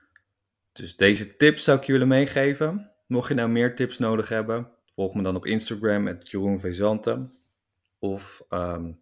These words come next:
mocht je echt aan de slag willen, stuur me dan even een D M of ga naar bettersober punt N L. Kunnen we even gratis een sessie hebben, kijken of, ehm, ja, wij bij elkaar passen, of ik je kan helpen met naar, eh, nog veel meer dan honderd dagen zonder drank.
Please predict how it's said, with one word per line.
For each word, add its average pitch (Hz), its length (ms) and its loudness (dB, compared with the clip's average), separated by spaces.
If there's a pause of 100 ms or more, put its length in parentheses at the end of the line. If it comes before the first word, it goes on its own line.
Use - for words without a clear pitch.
(140)
mocht 95 220 -6
je - 80 -10
echt 110 260 0
aan 107 100 2
de 101 60 -2
slag 95 280 -2
willen, 92 420 -2 (800)
stuur - 240 -10
me 82 100 -2
dan 85 200 -4
even 85 220 -6
een 82 60 -4
D 85 300 2
M 85 180 -4
of 90 120 -8
ga 85 160 -6
naar 85 160 -6
bettersober 95 580 2
punt 104 280 -2
N 98 100 2
L. 95 300 0 (560)
Kunnen 90 200 -2
we 82 60 2
even 95 140 -12
gratis 85 360 0
een 87 60 -14
sessie 92 420 0
hebben, 87 220 0
kijken 87 360 -6
of, 82 320 -12
ehm, 85 260 -8 (880)
ja, 95 180 6
wij 87 140 6
bij 95 100 4
elkaar 95 280 4
passen, 127 360 4
of 120 140 -2
ik 113 100 -14
je 104 300 -2
kan 101 160 -2
helpen 113 520 2 (260)
met 101 280 -6
naar, 98 340 0
eh, 95 220 0
nog 95 220 -8
veel 101 180 -4
meer 95 220 0
dan 90 140 -4
honderd 87 280 -4
dagen 87 300 -6
zonder 90 220 -6
drank. 98 420 -2